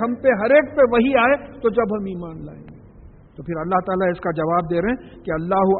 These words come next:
عالم حیث یجل رسالتہ، اللہ تعالیٰ جانتے ہیں کہ ان کی رسالت، ان کا پیغام پہنچانے کا کس کو دے ذمہ۔ اللہ تعالیٰ جانتے ہیں۔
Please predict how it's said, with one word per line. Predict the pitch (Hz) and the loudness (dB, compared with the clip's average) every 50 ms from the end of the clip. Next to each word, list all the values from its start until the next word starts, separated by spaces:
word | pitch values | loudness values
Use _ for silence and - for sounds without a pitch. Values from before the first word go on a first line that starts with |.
| 143 156 | 2 0
عالم | 175 185 196 202 214 220 240 247 240 - | 0 2 2 2 2 2 2 0 -2 -6
حیث | - - - - - 233 262 262 - - | -12 -18 -4 0 2 2 2 2 -2 -4
یجل | 269 254 226 233 233 233 262 254 262 277 277 262 | -4 -2 -2 -2 0 2 2 2 2 0 -2 -4
رسالتہ، | 269 233 - 254 247 233 233 214 - - 170 143 127 - - - - - - - - - - - - - - - - - - - - | -4 -2 0 0 0 2 0 -2 -4 -6 -8 -8 -10 -12 -18 -20 -20 -20 -20 -20 -20 -20 -20 -20 -20 -20 -20 -20 -20 -20 -20 -10 -4
اللہ | - 190 214 247 247 254 254 | -2 2 4 4 4 6 4
تعالیٰ | 254 269 269 262 202 | 4 6 6 6 4
جانتے | 208 220 240 262 262 247 277 285 277 | 4 4 4 4 4 4 4 4 4
ہیں | 262 226 180 269 - - - - - - - - - | 6 4 2 0 -4 -10 -14 -16 -18 -18 -18 -4 4
کہ | 240 240 226 | 6 6 8
ان | 226 240 240 | 8 6 4
کی | 214 240 262 247 208 214 | 2 0 -2 0 0 -2
رسالت، | 190 - 240 240 254 262 277 240 - | -2 0 2 2 4 4 2 0 0
ان | 240 240 240 | -4 -6 -2
کا | 214 247 226 | -2 -2 0
پیغام | - 220 214 214 208 247 247 247 | 0 0 0 0 0 0 -2 -2
پہنچانے | 240 240 220 214 208 - 233 226 233 233 240 | -2 -2 -4 -4 -2 -2 -2 0 0 0 0
کا | 233 247 254 | 0 0 -2
کس | 254 - - 269 277 269 - | -2 0 0 -2 -2 -2 0
کو | - 311 302 269 240 | 2 4 4 6 8
دے | 269 254 247 208 | 6 6 6 6
ذمہ۔ | 220 208 202 202 196 175 139 104 - - - - - - - - - - - | 2 0 0 0 0 -2 -4 -8 -12 -18 -20 -20 -20 -20 -20 -20 -20 -14 -10
اللہ | 151 180 226 247 254 | -6 -4 -4 -4 -4
تعالیٰ | 240 285 311 330 381 | -4 -8 -8 -10 -10
جانتے | 311 233 196 180 170 156 - 143 | -10 -10 -10 -10 -10 -12 -12 -14
ہیں۔ | 127 117 - - | -14 -14 -16 -20